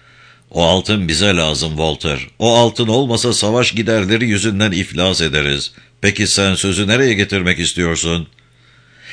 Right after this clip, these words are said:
"Kızıllar ipleri ele aldıklarına ve kasayı tam takır bulduklarına göre altını geri isteyeceklerdir. Bu da Amerika'yı bir çeşit ikilemle karşı karşıya bırakır."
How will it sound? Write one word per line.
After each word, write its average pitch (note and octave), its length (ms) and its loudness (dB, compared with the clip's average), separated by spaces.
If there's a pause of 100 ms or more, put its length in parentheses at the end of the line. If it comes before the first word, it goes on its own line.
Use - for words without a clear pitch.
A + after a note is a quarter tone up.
(160)
"Kızıllar F#3+ 420 2
ipleri E3 320 0
ele D#3 200 0
aldıklarına D#2+ 680 -4
ve G#2 120 -4
kasayı C3 400 -2
tam D3+ 220 -4
takır C3 400 -4
bulduklarına A#2+ 600 -2
göre D#2 240 -2
altını A#2 440 -2
geri A#2 260 0
isteyeceklerdir. D#2+ 1080 -2 (320)
Bu F3 160 0
da F3 120 2
Amerika'yı B2+ 680 -2
bir C#3+ 160 -2
çeşit F#2 340 -2
ikilemle B2+ 540 -2
karşı B2 340 0
karşıya F#2+ 440 0
bırakır." D#2+ 540 -4